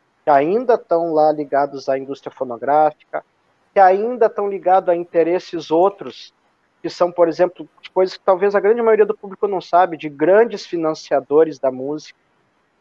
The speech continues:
Hoje em dia tem uma bolsa de, uma bolsa de especulação paralela,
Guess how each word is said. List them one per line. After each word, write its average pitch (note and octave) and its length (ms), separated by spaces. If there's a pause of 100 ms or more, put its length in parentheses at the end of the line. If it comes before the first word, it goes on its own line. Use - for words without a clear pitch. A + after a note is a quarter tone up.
(120)
Hoje E3+ 240
em F3+ 40
dia F#3 180
tem G#3+ 140
uma G3 160
bolsa G3+ 380
de, F3+ 380
uma E3 200
bolsa D3+ 720 (400)
de D#3+ 80
especulação F#3 800
paralela, F3 800